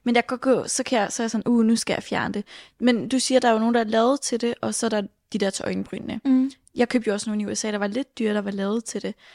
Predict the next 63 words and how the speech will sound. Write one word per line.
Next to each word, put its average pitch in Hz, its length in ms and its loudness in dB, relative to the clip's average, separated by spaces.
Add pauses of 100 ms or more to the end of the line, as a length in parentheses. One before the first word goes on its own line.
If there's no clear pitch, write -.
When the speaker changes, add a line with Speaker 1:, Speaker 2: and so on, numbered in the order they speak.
(220)
Speaker 1:
Men 220 120 2
jeg 233 120 2
synes, 240 200 -2
dem 240 160 0
fra 240 100 -4
Depend 247 440 -2 (120)
til - 140 -6
øjenbrynene, 208 400 -2
som 202 160 -10
alle 240 180 0
kender, 208 280 -4
hvor 208 140 -2
der 208 100 -2
er 220 100 0
en 208 160 -2
lyserød 247 420 -2
og 202 80 -2
en 196 100 -2
gul 233 260 -2 (300)
Speaker 2:
Mm. 269 340 0 (280)
Speaker 1:
og - 80 -4
en 202 80 0
blå, 190 280 0
eller 190 100 -2
hvad 165 140 -2
det 156 80 -2
er. 196 120 -4 (1160)
Det 247 80 2
synes 233 220 0
jeg 214 80 4
er 190 40 2
det 202 120 -6
bedste. - 320 -6 (100)
Speaker 2:
Mm. 311 160 -6
Speaker 1:
Det 247 100 -2
synes 226 160 -2
jeg 220 80 -2
virkelig 226 220 2
er 208 40 -4
gode. 208 380 -2
Men 220 80 0
så 220 100 -2
længe 233 360 2
man 233 140 0
bare 202 100 -2
har 214 140 -2
en 208 100 -6 (100)
god, 233 200 0 (560)
tyk - 280 -4
Speaker 2:
Ja, - 40 4
Speaker 1:
olie. - 140 4
Speaker 2:
det 202 100 4
skal 233 200 4
være 233 200 2
en 226 160 2 (200)
fed, 277 240 0
fed 233 340 -2
olie, 233 320 2
Speaker 1:
Ja. 202 60 4
Speaker 2:
og 180 60 2
så 254 120 0
skal 240 200 -4
du, 226 320 -2